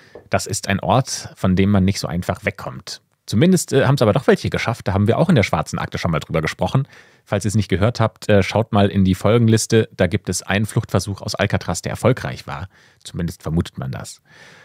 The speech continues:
Aber dort ist jetzt Victor Lustig, äh, und der soll seine Strafe dort absetzen. Und, ähm, das ist ja schon, äh, auch ein krasser Ort für einen Mann, der in seinem Leben ja noch nie eine Waffe in der Hand hatte.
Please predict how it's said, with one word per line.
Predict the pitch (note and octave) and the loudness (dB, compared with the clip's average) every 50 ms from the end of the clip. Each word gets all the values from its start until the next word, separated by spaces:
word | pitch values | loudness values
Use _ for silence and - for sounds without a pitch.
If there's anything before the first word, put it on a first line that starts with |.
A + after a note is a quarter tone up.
| _ _ _ _ _ - | _ _ _ _ _ -2
Aber | - C3 C3+ | 0 2 4
dort | A#2+ F3 F#3 G3+ - | 4 4 2 2 2
ist | - C#3+ - - | -2 -2 0 2
jetzt | C3 C3 - - - - _ _ | 2 2 2 -2 -8 -12 _ _
Victor | - F#2 A2 E3 - - - G#2+ G2+ | -2 2 2 2 2 2 4 4 4
Lustig, | F#2 F2 G#2+ B2+ - - - - - - - - _ | 6 6 4 4 2 0 -8 -10 -12 -14 -20 -18 _
äh, | - F#2 F2 F2 | -6 -4 -4 -2
und | D2+ F2+ F#2 F#2 F2+ - - - | 0 2 2 2 2 2 2 2
der | G#2 A#2+ | 2 4
soll | G#2+ - G2+ | 4 4 4
seine | F#2 G2 G2 G2+ | 4 4 2 2
Strafe | - - - F#2+ A2 B2 - - | 0 -2 0 0 0 0 0 -2
dort | - D2+ - | -4 -4 -6
absetzen. | - - - - - - - - - B2+ C3+ D3 - - - - - - - - _ _ _ | -8 -12 -12 -12 -12 -12 -6 -2 2 2 2 0 -2 -10 -20 -20 -20 -20 -20 -20 _ _ _
Und, | - B2 C3+ C#3 C#3+ C#3+ C3+ - - | 4 6 6 6 6 4 4 4 4
ähm, | A#2 B2 B2 B2+ B2+ G2 | 4 4 4 4 2 0
das | - B2 A#2 - | 0 -2 -2 0
ist | - C3+ - | -2 -2 2
ja | - C#3 C3+ C#3 C3 - | 2 4 4 4 2 0
schon, | - - - - C3+ C#3+ D3 C#3+ C#3 | -2 -2 0 4 4 6 6 6 6
äh, | C3+ C3+ C3+ B2+ | 6 6 6 4
auch | F2+ F2+ F#2+ - - | 2 0 -2 -2 -2
ein | B2+ C3 - | -4 -2 0
krasser | C#3 C#3 C3 - - | 0 0 2 2 2
Ort | - A#2+ G2+ E3 - - - - - | 4 4 2 2 -2 -4 -12 -18 -18
für | - - - - A2 | -18 -8 0 2 4
einen | G2+ G2+ G2+ | 4 6 6
Mann, | G2 G2 A2 B2 B2+ B2 A2 - | 6 6 4 4 2 2 2 2
der | A2+ A2 - | 2 4 4
in | - G2+ | 4 2
seinem | G2 G#2 G2+ G2 F#2+ | 2 4 4 4 4
Leben | G2 A2 A#2+ B2 | 4 4 4 4
ja | A2 G#2 | 4 4
noch | G#2 G2+ F#2 | 4 2 4
nie | G2+ A#2 | 4 4
eine | A#2 A2 F#2 | 6 4 4
Waffe | A#2 A#2 - - | 2 0 0 0
in | F#2 G2 | 0 0
der | F2+ E2+ - | 0 0 -2
Hand | - - - - | -4 -8 -10 -10
hatte. | - - - - | -14 -14 -16 -20